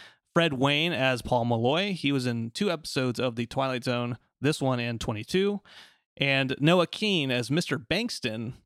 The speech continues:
who, uh, was also in two episodes, this and The Trade-Ins. Directed by Boris Sagal, who directed two episodes, uh, the other one being The Silence, uh, which is, uh, my friend Patty's favorite episode. And, uh, teleplay by Mister Rod Serling,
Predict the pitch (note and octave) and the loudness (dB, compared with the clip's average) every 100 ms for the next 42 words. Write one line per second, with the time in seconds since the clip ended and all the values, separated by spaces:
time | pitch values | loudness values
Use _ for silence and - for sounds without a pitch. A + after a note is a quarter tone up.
0 | _ _ _ - C#3 C3+ C3 B2+ B2 B2 | _ _ _ -2 0 2 2 2 2 0
1 | B2+ C3+ E3+ C3+ A#2 A#2+ A2+ - A#2 A#2 | 0 0 0 -2 -2 -2 -2 -2 -2 -2
2 | - A2+ A2 - B2 B2+ - C#3+ - F3+ | -4 -4 -4 -4 -4 -6 -4 -6 -4 -4
3 | F#3 A#2 G2 D3+ - - - - - _ | -4 -6 -10 -12 -14 -18 -20 -20 -20 _
4 | - - E3 G3 F#3+ E3+ C#3 A#2+ D#3+ D#3+ | -8 2 2 4 2 4 2 6 6 4
5 | C#3+ C#3 E3 G#3+ G#3+ - - _ C3+ C3 | 2 2 2 2 -2 -6 -18 _ 2 4
6 | B2 C3+ B2+ D3 D3+ - E3+ E3+ F3 F3 | 4 0 0 0 0 0 0 0 -4 -6
7 | A#2 G#2+ - B2 C3+ C3 B2 A#2+ B2 A2+ | -6 -8 -6 -2 0 0 -2 -2 -4 -4
8 | - C3 C#3 A#3+ - - - - _ _ | -2 0 0 -2 -6 -8 -10 -18 _ _
9 | - B2 A#2+ - A#2 A2+ - A#2+ A2 G#2 | -4 -2 -2 -2 -2 -2 -4 -4 -4 -4
10 | B2 G2+ - D#3+ D#3+ A#2+ A#2 - A2 G#2+ | -4 -4 -4 -2 -2 -4 -6 -4 -4 -4
11 | G2+ A2+ - D3 G3 - - - - _ | -4 -6 -6 -6 -6 -10 -20 -20 -20 _
12 | _ G3+ B3 B3+ C4 C4 - - _ _ | _ 0 2 2 2 2 0 -10 _ _
13 | - D#3+ E3 E3 - C4 C4 A#3+ A3+ A3 | 0 2 4 4 4 4 4 4 6 4
14 | A3 D#4 - D4+ G#3 D#3+ - B2 A#2 A#2 | 4 2 2 2 2 2 0 0 0 -2
15 | A#2 | -6